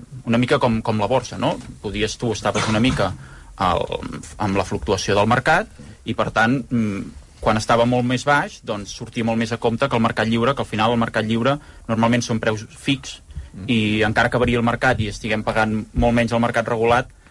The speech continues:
Speaker 1: en el mercat fix acabarem pagant molt més que en el mercat regulat.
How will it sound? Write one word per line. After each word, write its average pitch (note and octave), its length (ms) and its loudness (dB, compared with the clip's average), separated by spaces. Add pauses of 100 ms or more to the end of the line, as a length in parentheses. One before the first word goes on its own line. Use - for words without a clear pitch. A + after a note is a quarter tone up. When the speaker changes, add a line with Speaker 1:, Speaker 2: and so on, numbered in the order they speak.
(280)
Speaker 1:
en A2+ 80 0
el A2 80 2
mercat A2+ 400 0
fix - 320 -2
acabarem A2+ 400 0
pagant A2 240 2
molt A2+ 240 2
més G2 300 -6 (680)
que - 60 -2
en A2+ 80 2
el A2+ 80 0
mercat G#2+ 240 -2
regulat. F#2+ 280 -2